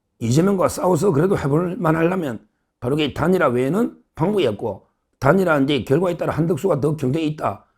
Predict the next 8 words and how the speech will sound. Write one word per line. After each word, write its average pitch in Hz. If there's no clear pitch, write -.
판단하면 170
이게 139
깨끗하게 160
한덕수한테 156
도와주는 156
게 127
이게 180
올바른 180